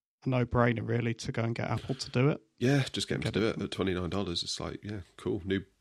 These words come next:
Speaker 2: new battery, great. Um,
Speaker 1: Yeah.
Speaker 2: even if, you know, the iPhone six we got isn't particularly bad. Um, if I have it here before I got my ten here at home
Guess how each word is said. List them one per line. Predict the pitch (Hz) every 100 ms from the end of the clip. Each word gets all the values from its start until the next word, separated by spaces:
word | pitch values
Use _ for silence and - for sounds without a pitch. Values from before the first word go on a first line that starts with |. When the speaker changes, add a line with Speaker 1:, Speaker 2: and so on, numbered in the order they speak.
| -
Speaker 2:
new | 90 95
battery, | 95 113 92 82 87 _ _ -
great. | - 117 - - _ _ - _ _ _ -
Um, | 80 78
Speaker 1:
Yeah. | 123 123 - -
Speaker 2:
even | 117 101
if, | 92 - _ - - -
you | 95
know, | 80 - _ _ -
the | 92
iPhone | 87 95 85
six | - -
we | -
got | 73 -
isn't | 101
particularly | - - - - 87 107
bad. | 55 60 - _ _ -
Um, | 78 76 - - _ -
if | -
I | 110
have | 92 98
it | -
here | 98 101 90 - _ _ _ -
before | - 90
I |
got | 80
my | 85
ten | - 92 82 82 - _ _ _ _ _ -
here | 90
at | 98
home | 95 87